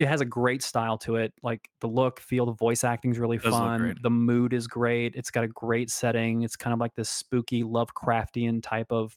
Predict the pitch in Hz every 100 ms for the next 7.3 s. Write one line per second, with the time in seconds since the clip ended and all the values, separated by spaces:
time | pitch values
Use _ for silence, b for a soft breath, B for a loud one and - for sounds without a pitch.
0 | _ 120 113 - 113 113 113 117 127 139
1 | 151 175 _ _ b b b b b _
2 | 131 127 120 - _ _ _ _ 147 139
3 | 135 127 143 135 123 147 151 139 127 -
4 | 127 123 117 - 120 123 120 117 127 120
5 | 120 113 123 117 - 120 113 - 110 -
6 | 110 113 - 107 110 - - 117 117 117
7 | 113 -